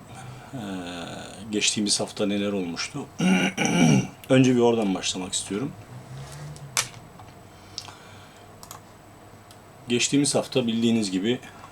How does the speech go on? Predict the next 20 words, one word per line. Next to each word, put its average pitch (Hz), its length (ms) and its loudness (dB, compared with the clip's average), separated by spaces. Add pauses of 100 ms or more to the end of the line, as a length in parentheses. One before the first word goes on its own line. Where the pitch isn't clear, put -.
(260)
daha 107 160 2
önceki 98 360 0
videomda 98 400 2
belirttiğim 98 480 0
noktalar 98 440 -4
vardı. 82 380 -6 (1800)
Ne 135 140 6
demiştik? - 680 0 (460)
Bu 120 300 2
bizim 110 360 -2 (2000)
yukarıdaki 104 520 -4
trendimizin 104 680 0
üzerinde, 92 580 -2
e, - 60 -4 (800)
kalıcılık 98 420 -6
sağlamasını 101 600 -2
istediğimiz 92 800 -4 (400)
beyaz 98 300 -2
çizginin 92 400 -2
üzerinde 92 440 -2